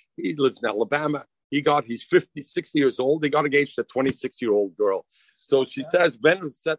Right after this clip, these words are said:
Speaker 1: my date for the chasana." Is a, a real, uh, right, uh, what did he say? So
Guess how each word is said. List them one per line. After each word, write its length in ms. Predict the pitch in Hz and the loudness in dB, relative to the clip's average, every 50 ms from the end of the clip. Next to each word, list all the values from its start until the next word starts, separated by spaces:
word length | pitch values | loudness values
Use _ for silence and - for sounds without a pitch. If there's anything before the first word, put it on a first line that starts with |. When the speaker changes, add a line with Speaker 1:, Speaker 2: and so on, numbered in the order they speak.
| - | -4
Speaker 1:
my 120 | 143 135 127 117 - | -2 -2 -2 0 2
date 220 | 156 156 151 - _ | 2 2 2 -2 _
for 100 | - 135 | -20 -18
the 80 | - 117 | -18 -12
chasana." 540 | - 139 135 110 - - 123 117 120 143 156 _ _ - - _ _ - | -10 -8 -8 -8 -8 -10 -8 -6 -6 -6 -6 _ _ -20 -20 _ _ -6
Is 200 | 147 156 156 139 | -2 -2 2 2
a, 340 | 156 151 147 151 151 147 151 | 2 0 0 -2 -2 -2 -2
a 60 | 143 | 0
real, 300 | 135 160 165 156 143 135 | 0 2 2 2 2 2
uh, 140 | 127 123 123 | 0 0 0
right, 320 | 120 120 143 151 - 160 _ _ - | 2 2 2 2 2 0 _ _ -8
uh, 120 | 143 139 123 | -8 -8 -6
what 160 | 120 131 127 | -6 -6 -6
did 100 | 131 123 | -6 -10
he 60 | 120 | -10
say? 180 | 104 - 127 131 - _ _ _ _ _ _ _ _ | -6 -6 -6 -6 -6 _ _ _ _ _ _ _ _
So 120 | - 160 | -8 -8